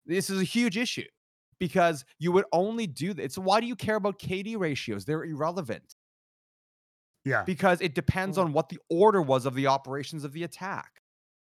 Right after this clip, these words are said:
Speaker 3: And it's
Speaker 1: Right?
Speaker 3: also when you get those kills as well. So you could have a fifteen and, and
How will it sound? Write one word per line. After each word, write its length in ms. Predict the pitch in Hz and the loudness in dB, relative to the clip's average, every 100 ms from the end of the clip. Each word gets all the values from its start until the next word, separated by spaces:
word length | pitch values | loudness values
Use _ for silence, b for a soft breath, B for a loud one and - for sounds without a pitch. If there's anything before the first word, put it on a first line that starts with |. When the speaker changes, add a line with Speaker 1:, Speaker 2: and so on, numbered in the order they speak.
| - | -2
Speaker 3:
And 80 | |
it's 100 | 135 | 0
Speaker 1:
Right? 220 | 185 175 156 | 4 4 4
Speaker 3:
also 240 | 147 131 139 - _ | 4 2 0 -8 _
when 460 | 135 123 160 185 151 - | -4 6 8 8 4 -4
you 140 | 131 | -4
get 200 | 123 123 | 0 0
those 200 | 127 120 | 0 -2
kills 320 | - 131 120 120 | 0 0 0 -2
as 100 | 110 | 0
well. 220 | 160 156 | 4 4
So 160 | - 143 - | 2 -2 0
you 120 | - 190 | 0 2
could 140 | 190 | 6
have 200 | 180 180 - | 8 8 6
a 260 | 160 143 - _ _ _ _ - | 4 4 -2 _ _ _ _ 0
fifteen 420 | 196 - 185 165 | 2 4 4 6
and, 120 | 143 - _ _ | 2 -6 _ _
and 220 | 151 135 | -6 -4